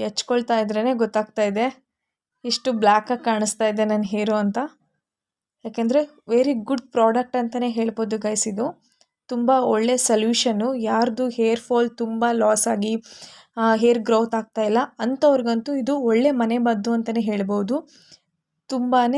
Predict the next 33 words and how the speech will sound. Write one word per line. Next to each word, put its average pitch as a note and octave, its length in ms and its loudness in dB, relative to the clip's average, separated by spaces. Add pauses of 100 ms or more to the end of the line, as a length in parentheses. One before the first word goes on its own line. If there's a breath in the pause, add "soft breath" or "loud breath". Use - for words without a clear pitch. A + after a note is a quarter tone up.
(260)
ಗುಡ್ A3+ 320 -4
ರಿಸಲ್ಟ್ A#3+ 380 0
ಸಿಗುತ್ತೆ. A3+ 400 -2 (600 soft breath)
ತುಂಬ C4 220 2
ಸಣ್ಣ B3+ 360 0 (120)
ಇದೆ C#4+ 200 2
ನಮ್ಮ C4+ 200 0
ಕೂದಲು, B3+ 340 -2
ತೆಳು B3 360 4
ಇದೆ A#3+ 180 2
ಅನ್ನೋರು A#3 400 2
ಕೂಡ B3+ 180 0 (160)
ಈ A#3+ 100 -4 (180)
ಆಯಿಲ್ನ A#3 300 0
ಹಚ್ಕೊಳ್ತಾ A3+ 480 -2
ಬಂದರೆ G#3+ 280 -2
ಕೂದಲು B3+ 440 -2 (540 loud breath)
ನನ್ನ A#3 260 2
ಥರನೇ C4+ 340 2
ದಪ್ಪ A3 340 -2
ಆಗಿ B3+ 240 -2
ಉದ್ದ A#3 340 0
ಆಗುತ್ತೆ A3+ 340 2
ಮತ್ತು C4+ 260 -4
ಮಂದ A3+ 360 0
ಆಗುತ್ತೆ. G3+ 360 -4 (1500)
ನೋಡಿ A3 220 -4
ಗೈಸ್, C#4 300 -2
ನಾನು A#3 260 -2
ಯಾವ A3+ 160 2
ಥರ C4+ 200 0
ಹಚ್ಕೋತಾ A#3+ 460 -2
ಇದ್ದೀನಿ G3+ 300 -4